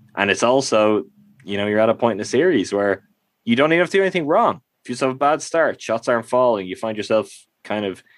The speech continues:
deep in a hole that you're not gonna get out of, that could be it. That could be your finals. So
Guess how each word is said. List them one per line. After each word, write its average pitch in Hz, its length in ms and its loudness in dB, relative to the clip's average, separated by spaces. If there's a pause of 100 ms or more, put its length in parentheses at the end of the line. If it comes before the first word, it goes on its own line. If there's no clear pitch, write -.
(320)
deep 113 240 -2
in 131 80 4
a 113 80 2
hole 127 220 2
that 127 100 4
you're 110 100 -2
not 131 120 -2
gonna 123 160 0
get 117 160 2
out 151 200 2
of, 98 380 0
that 90 200 -6
could 104 160 -4
be 120 160 2
it. - 200 -2
That 107 160 -2
could 117 140 -4
be 120 100 2
your 113 140 4
finals. 107 720 -2 (420)
So 98 560 2